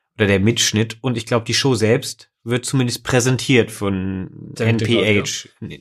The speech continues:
Speaker 1: N-, Neil Patrick Harris.
Speaker 2: Ach so, ja,
Speaker 1: Also
Speaker 2: natürlich,
Speaker 1: da steht
Speaker 2: ja.
Speaker 1: auf dem Plakat
Speaker 2: Richtig.
Speaker 1: Neil Patrick Harris Presents,
Speaker 2: Ja, ja.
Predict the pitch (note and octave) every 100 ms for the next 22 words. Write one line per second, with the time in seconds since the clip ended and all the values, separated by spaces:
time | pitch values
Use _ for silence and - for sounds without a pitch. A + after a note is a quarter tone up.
0 | A#2+ A2 B2 A#2 A#2 A2+ - G#2+ G2 G#2+
1 | - _ _ _ C#3+ - E3+ D3 C3+ C3+
2 | C#3+ A#2+ A#2 D#3 B2+ C#3+ - C3+ B2 A#2
3 | B2 B2+ B2+ C3+ A#2+ C3+ C3 C3+ C3 B2
4 | B2+ C3+ B2+ - - B2 A2 A#2 A#2+ B2
5 | A2 G#2